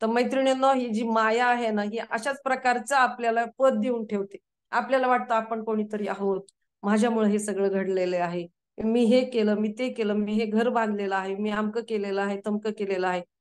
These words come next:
मी या पदावरती आहे. हे ना मायाशक्ती आपल्याला सांगते त्या लोकांप्रमाणे, की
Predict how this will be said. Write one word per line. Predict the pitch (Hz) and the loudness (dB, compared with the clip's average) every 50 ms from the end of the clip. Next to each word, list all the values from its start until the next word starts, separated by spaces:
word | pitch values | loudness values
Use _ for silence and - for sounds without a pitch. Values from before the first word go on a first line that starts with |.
| _ _ _ - | _ _ _ 0
मी | 214 220 240 | 2 4 4
या | 247 240 | 4 4
पदावरती | 240 240 226 208 214 208 202 202 196 196 - 202 196 | 4 4 4 4 4 4 2 2 -2 -4 -4 -2 -2
आहे. | 190 180 185 180 175 _ _ _ _ _ _ _ _ - | -2 -2 -4 -8 -10 _ _ _ _ _ _ _ _ -4
हे | 262 311 330 | 0 0 2
ना | 339 311 277 247 - - - - - | 4 4 4 4 2 0 -6 -6 -4
मायाशक्ती | 220 220 220 240 254 277 294 - 277 - - 277 | -2 0 0 2 0 -2 -2 -6 -10 -8 -4 -2
आपल्याला | 277 269 269 254 247 247 | -2 -2 0 0 -2 -2
सांगते | 220 240 247 233 214 220 | 0 0 0 0 0 -4
त्या | 220 - 226 214 208 | -2 2 4 4 4
लोकांप्रमाणे, | 202 202 208 202 202 208 202 202 196 - 208 190 190 185 185 185 | 4 2 0 0 0 -2 -2 -2 0 -2 -2 -2 0 -2 -2 -2
की | 180 - - 220 214 208 196 | -4 -4 -2 0 0 0 0